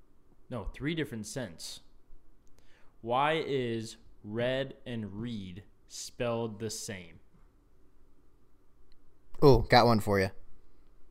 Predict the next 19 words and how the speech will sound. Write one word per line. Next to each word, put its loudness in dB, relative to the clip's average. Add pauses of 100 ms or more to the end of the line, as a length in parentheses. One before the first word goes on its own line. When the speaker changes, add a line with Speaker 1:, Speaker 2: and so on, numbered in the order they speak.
(920)
Speaker 2:
Bi-weekly. 12 (540)
Is -4
that 4
twice 8
a 8
week 0 (200)
or 2
every 4
two 2
weeks? -6 (1600)
Speaker 1:
That's -14 (640)
every -8
two -12
weeks. -14 (1300)
Speaker 2:
You -10
sure? -2 (960)
Speaker 1:
Yes. -12 (1700)
Speaker 2:
Then -2
what's 0